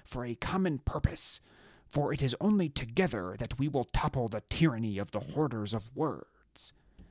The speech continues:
Maeve signaled to the side of the room, and a pair of thick-armed men dragged an iron cauldron to the hearth beside Maeve.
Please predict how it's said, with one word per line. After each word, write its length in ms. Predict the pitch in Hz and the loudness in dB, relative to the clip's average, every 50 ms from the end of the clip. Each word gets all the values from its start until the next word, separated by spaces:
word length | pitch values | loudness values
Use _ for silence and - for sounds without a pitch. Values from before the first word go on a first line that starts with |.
| _ - _ _ _ _ - | _ -20 _ _ _ _ -4
Maeve 320 | 110 127 139 139 120 - | -2 0 2 2 0 0
signaled 560 | - - - 160 151 131 113 104 95 98 - | -4 -2 0 0 0 0 -2 -2 -2 -4 -4
to 200 | - - - - | -6 -12 -12 -10
the 80 | - 101 | -6 -6
side 360 | - - - 123 120 120 110 | -6 -4 -4 -4 -4 -4 -6
of 120 | 107 - | -6 -6
the 100 | - 95 | -6 -10
room, 440 | 90 127 131 135 117 98 90 85 78 73 | -6 -4 -4 -4 -4 -4 -8 -8 -8 -8
and 120 | 85 87 | -6 -6
a 140 | 80 73 - _ | -6 -8 -4 _
pair 280 | - - - 147 139 113 | -4 -4 -4 -6 -4 -6
of 120 | 90 - | -6 -6
thick-armed 680 | - - - 175 156 - 143 139 139 123 113 107 85 90 | -10 0 0 0 0 0 -6 -4 -4 -4 -6 -6 -6 -4
men 440 | 95 113 135 131 - - - - - - - _ - | -4 -4 -4 -6 -8 -10 -12 -14 -16 -18 -20 _ -14
dragged 380 | - - 123 113 120 131 120 110 | -10 -6 -6 -4 -4 -6 -6 -8
an 120 | 107 - _ | -8 -8 _
iron 380 | - 139 151 156 147 127 113 104 | -10 -8 -6 -6 -6 -6 -6 -8
cauldron 600 | _ - - - - 175 143 - - - - - | _ -10 -10 -4 -4 -4 -4 -4 -8 -10 -10 -10
to 80 | - - | -12 -10
the 100 | - - | -12 -12
hearth 500 | - - - 175 156 - - - - - | -12 -8 -8 -8 -8 -8 -10 -20 -20 -18
beside 480 | - - - - 127 117 113 110 104 104 | -14 -14 -12 -10 -10 -10 -10 -10 -10 -8
Maeve. 480 | 104 107 117 110 - - - - - | -8 -8 -8 -10 -14 -16 -20 -20 -20